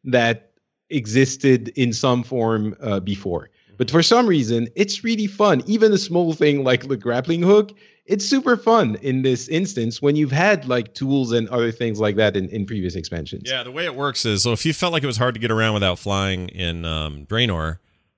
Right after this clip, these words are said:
Speaker 2: this is gonna be a great thing for you. The only downside is it's not in any other zones but, but Stormheim, which kinda bums me out. Um, I kinda wish it was everywhere. But they, you know how it is sometimes,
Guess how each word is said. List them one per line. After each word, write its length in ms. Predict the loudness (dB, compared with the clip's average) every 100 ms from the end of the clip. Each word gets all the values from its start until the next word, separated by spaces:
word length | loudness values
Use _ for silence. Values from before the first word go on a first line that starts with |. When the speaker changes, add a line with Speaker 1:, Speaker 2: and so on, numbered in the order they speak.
| _
Speaker 2:
this 160 | -2 0
is 60 | 0
gonna 180 | -2
be 160 | -2 -4
a 40 |
great 240 | -2 -4 -4
thing 180 | -8 -8
for 120 | -6
you. 60 |
The 100 | -4
only 180 | -2 -2
downside 480 | 0 0 0 0 0
is 120 | -2
it's 140 | -6 -2
not 240 | -2 -2
in 80 | -4
any 200 | -4 -2
other 200 | -2 -2
zones 320 | -2 -4 -6
but, 240 | -4 -4 -4 -10
but 180 | -6 -6
Stormheim, 460 | -4 -6 -8 -8 -10
which 140 | -10
kinda 180 | -8 -8
bums 260 | -6 -8 -8
me 120 | -8
out. 180 | -8 -10 _ _ _ _ _ -12
Um, 220 | -10 -10
I 40 |
kinda 220 | -6 -4
wish 180 | -2 -4
it 80 | -4
was 100 | -4
everywhere. 400 | -4 -4 -4 -6
But 280 | -4 -4 -4 _ -14
they, 520 | -4 0 2 0 -4 -8 _
you 120 | -2
know 80 | 0
how 160 | 2
it 60 | 2
is 180 | 2 0
sometimes, 680 | -2 -2 0 0 0 -6